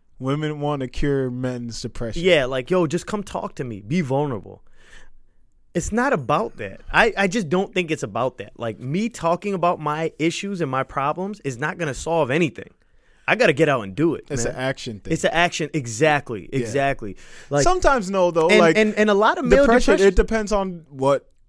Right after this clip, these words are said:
Speaker 1: depression is, you know, what the cause of the depression is. For instance, like, if you lose someone, you know, I just went to, like, a couple funerals in the last couple
Speaker 2: D-,
Speaker 1: days.
Speaker 2: depression from that.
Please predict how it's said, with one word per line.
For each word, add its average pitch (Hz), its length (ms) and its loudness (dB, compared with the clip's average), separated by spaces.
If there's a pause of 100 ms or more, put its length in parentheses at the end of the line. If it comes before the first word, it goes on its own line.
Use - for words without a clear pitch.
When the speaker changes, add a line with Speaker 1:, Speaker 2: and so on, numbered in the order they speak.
Speaker 1:
depression 123 760 0 (100)
is, 120 600 -2 (240)
you 151 120 2
know, 143 140 2
what 143 220 0
the 180 80 2
cause 147 280 0
of 123 120 -6
the 117 60 -14
depression 139 500 -2
is. 87 180 -8 (520)
For 139 260 2
instance, 131 320 0
like, 120 180 0
if 131 140 -6
you 180 100 -2
lose 160 340 -2
someone, 101 460 -4 (560)
you 131 120 -6
know, 131 120 -4
I 120 100 -4
just 139 220 -8
went 127 220 -6
to, 123 120 2
like, 110 220 -6
a 104 80 -12
couple - 280 -2
funerals 113 480 -10
in 104 120 -14
the 104 80 -10
last 107 300 -4
couple 120 200 -8
Speaker 2:
D-, - 20 -12
Speaker 1:
days. 135 220 -4
Speaker 2:
depression 143 320 -2
from 127 200 -8
that. 110 200 -6